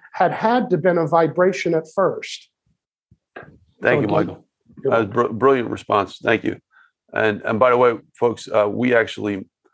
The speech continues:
Speaker 2: we've already met on Clubhouse a while ago, but, uh, we decided to connect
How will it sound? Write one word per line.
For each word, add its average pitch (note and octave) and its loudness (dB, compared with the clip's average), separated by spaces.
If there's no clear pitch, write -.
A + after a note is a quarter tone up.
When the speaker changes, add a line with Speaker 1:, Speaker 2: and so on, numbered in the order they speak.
Speaker 2:
we've B2+ 0
already A#2+ 2
met A#2+ 2
on A2+ -4
Clubhouse G2+ -2
a F#2+ -8
while G#2+ 2
ago, G2 0
but, F#2+ -4
uh, G2+ 0
we A2 0
decided A#2 0
to G2 -8
connect A2 -2